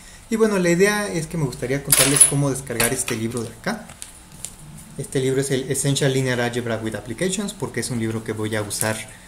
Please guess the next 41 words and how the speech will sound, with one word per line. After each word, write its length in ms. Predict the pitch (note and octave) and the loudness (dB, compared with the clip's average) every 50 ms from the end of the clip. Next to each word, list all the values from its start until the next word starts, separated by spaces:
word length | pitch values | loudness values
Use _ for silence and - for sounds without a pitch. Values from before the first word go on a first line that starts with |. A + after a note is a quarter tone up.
| - - - - - - | -20 -20 -20 -20 -14 -6
en 140 | F3+ D#3 B2+ | -2 0 2
mi 120 | C3 C3+ C3 | 2 0 0
curso. 500 | - G3+ G#3 G3 E3 - - D#3 A3+ A3+ - - - - - - - - - | 0 0 2 2 2 2 2 2 0 0 -4 -10 -16 -18 -20 -20 -20 -10 -4
Y 80 | - B2+ | -2 2
bueno, 240 | A#2 B2+ A#2+ A2+ A2+ | 2 2 2 2 2
lo 140 | A2 A2 | 0 0
que 80 | A2 A#2+ | -2 0
quiero 180 | A2 C3 C3 C3+ | 2 4 4 4
hacer 240 | C3 C3 C3 A#2 | 4 2 0 -2
es 100 | B2+ B2 | -2 -2
contarle 340 | - - A#2 A2 A#2+ A2 A#2 | -4 -6 -4 -2 0 0 0
a 40 | A2+ | 0
mis 140 | A2 A2 A2+ | -2 -2 -4
estudiantes 440 | A2 - - A2+ A2+ A2 A2 A2+ - | -6 -6 -4 -2 -2 -2 -2 -6 -8
cómo 220 | - - A2+ A2 | -6 -6 -4 -4
lo 80 | G#2+ G#2+ | -4 -2
pueden 260 | - A2 A2 G#2+ A2 | -2 0 0 0 -2
descargar 440 | G#2+ G#2+ - - A#2 A2+ B2 C3+ C#3 | -4 -6 -4 -4 -2 -2 0 0 0
ellos 260 | C3+ D#3 E3+ E3+ G3+ | 0 -2 -2 0 -2
mismos, 300 | G3+ F#3 - A3+ A3+ A3+ - | -2 -2 0 -2 -2 0 2
pero 140 | G3+ G3 | 2 4
bueno, 220 | F#3+ F3+ E3 D3 C#3 | 6 8 8 6 6
estos 200 | D3 - E3 D3+ | 4 2 -2 0
pasos 280 | - D3 C#3 - C3+ | 0 0 0 0 0
sirven 240 | - - A2+ B2 B2 | 0 0 0 0 0
para 180 | A#2+ A#2 G#2+ G2+ | 0 -2 -4 -4
cualquier 400 | - - G2+ - - A2 G#2+ A2 - - - - - - - - - | -4 -6 -6 -4 -4 -4 -4 -6 -10 -16 -20 -20 -20 -20 -20 -16 -10
otro 280 | - C3 - - A#2+ A2+ | -8 -6 -4 -4 -4 -2
texto 320 | A#2 B2 A2+ - - A#2+ | -2 -2 -2 -2 -4 -6
que 60 | - - | -6 -8
estén 200 | - - B2 B2 | -4 -2 -2 0
buscando 440 | B2+ C#3+ C#3 - F3+ F3 E3+ F3 F3+ | 0 0 0 2 2 2 4 4 2
dentro 280 | D3 C3+ A2+ A#2 A2 | 2 0 0 0 -2
de 100 | G#2+ G#2+ | -2 -2
las 240 | G#2 G#2+ G#2 G2 - - - - - - - | -2 -4 -6 -8 -10 -14 -18 -20 -20 -12 -4
colecciones 460 | - B2 G#2+ G#2+ - B2 A#2 A#2 A#2 | -2 -2 -2 -2 -2 -4 -4 -4 -6
que 100 | - - | -8 -8
tiene 220 | - A#2 A2+ A2 | -4 -2 -2 -2
acceso 560 | A2 A2 A2 A2+ G#2 - - B2+ A#2+ B2 C3+ - - | -2 -4 -6 -8 -8 -6 -4 -4 -4 -4 -6 -6 -6
la 320 | B2+ A#2+ B2 C#3 D3 - - - - - | -4 -2 -2 -2 -4 -6 -10 -12 -6 -4
unam. 240 | C3+ B2+ B2 A2 | -2 -2 -2 -4